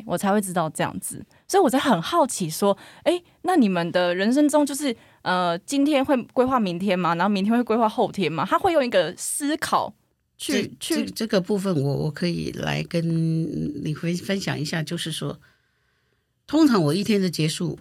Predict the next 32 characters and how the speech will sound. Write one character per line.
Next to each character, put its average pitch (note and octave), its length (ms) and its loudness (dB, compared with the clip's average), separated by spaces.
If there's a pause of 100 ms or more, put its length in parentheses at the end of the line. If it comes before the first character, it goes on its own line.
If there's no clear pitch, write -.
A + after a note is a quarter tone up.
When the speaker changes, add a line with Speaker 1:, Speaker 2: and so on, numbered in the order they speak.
(140)
Speaker 2:
我 D#3+ 160 -4
不 D3 120 -8
是 F3 160 -4
去 F3 160 -4
想 D3+ 280 -2
我 D3 100 0
明 C#3 240 2
天， D#3 180 -6
我 D3+ 80 -2
是 D#3+ 140 -6
把 E3 160 -4
我 D3 80 -2
今 F3 240 -4
天 F3+ 160 2
所 F3 160 -4
有 E3 80 0
流 C#3+ 180 0
程 C#3 240 -2
经 C#3+ 240 -4
过 C#3+ 220 -6
的 C#3+ 100 -10
事 C#3 200 -8
情， - 260 -14 (580)
在 - 140 -4
我 D3+ 140 0
内 E3 160 0
在 D#3+ 160 -2
再 D3+ 160 -4
跑 C#3 260 -6
一 - 60 -8
次。 - 360 -10 (420)
Speaker 1:
嗯。 E3+ 500 4